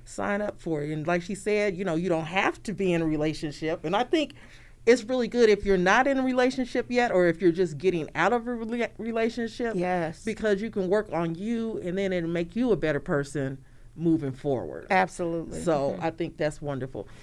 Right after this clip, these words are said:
Speaker 1: So Sharon, I know we've had you on here before,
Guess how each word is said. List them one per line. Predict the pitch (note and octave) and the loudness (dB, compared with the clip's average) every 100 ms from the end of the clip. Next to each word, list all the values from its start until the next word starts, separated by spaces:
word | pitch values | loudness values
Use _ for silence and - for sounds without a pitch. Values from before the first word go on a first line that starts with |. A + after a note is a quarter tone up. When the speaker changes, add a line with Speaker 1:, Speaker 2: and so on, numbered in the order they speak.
| - | -2
Speaker 1:
So | - | 2
Sharon, | D4 D4 C#4 | 4 4 6
I | C4+ | 6
know | C#4+ C#4 | 4 4
we've | C4 C#4 | 4 2
had | C#4 A3+ A3 | 2 2 2
you | A3 | 2
on | G3 G3 | 2 2
here | G#3+ F#3 | 2 0
before, | E3+ E3+ - G3 D#3 D3+ | 0 -8 0 4 4 2